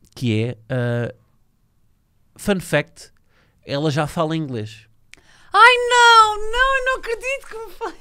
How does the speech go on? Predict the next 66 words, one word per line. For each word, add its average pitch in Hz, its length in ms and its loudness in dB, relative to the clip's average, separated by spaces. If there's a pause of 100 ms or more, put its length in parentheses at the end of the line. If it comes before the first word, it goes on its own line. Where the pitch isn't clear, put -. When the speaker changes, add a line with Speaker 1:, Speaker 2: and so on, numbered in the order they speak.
(480)
Speaker 1:
Eu 196 100 8
Speaker 2:
não. 202 60 8
Speaker 1:
não 208 120 4
sei 214 160 0
o 180 40 -6
que 208 60 0
é 190 60 -2
que - 80 -16
isto - 100 -2
é 185 40 2
um 175 60 2
fun 165 200 -4
fact. 165 240 -4
Não 185 80 0
falavas 180 260 -2
inglês, 127 240 -2
é 120 80 -2
isso? - 240 -10
Speaker 2:
Não, 202 200 -6
eu 277 100 -8
falo 302 200 -6
muito 285 680 -6
mal 254 260 -6
inglês. 185 580 -14 (680)
Muito 285 160 -6 (100)
Speaker 1:
Ok. 262 40 -4
Speaker 2:
mal, 269 100 -4
mas 381 120 -6
eu 440 80 -6
ando-me 480 280 -8
a - 20 -14
safar, 403 520 -10
eu 247 80 -12
safo 320 300 -14
muito 339 220 -12
bem, 294 200 -10
Speaker 1:
Mas 156 100 -4
Speaker 2:
não - 60 -6
Speaker 1:
co-, - 60 -20
Speaker 2:
sei. - 100 -16
Speaker 1:
mas 160 180 -10
como 170 180 -10
é, 147 140 -6
foste, 156 280 -8
eh, 147 180 -2
te-, 147 200 -8 (320)
como 139 120 -8
é 139 40 -4
que 139 80 -10
agora 135 220 -2
então 135 340 -8
isso 135 220 -10
mudou, 131 180 -6 (120)
isso 143 180 -12
mudou 127 260 -8
porquê? - 220 -14
F-, 107 180 -14 (320)
foste 139 160 -8
tirar 139 140 -4
um 143 60 -6
curso - 260 -12
de 185 80 -8
inglês? 185 360 -8
Speaker 2:
<laughs> - 1200 -8
Speaker 1:
Hã? 147 180 -2
Speaker 2:
Não. 226 180 -10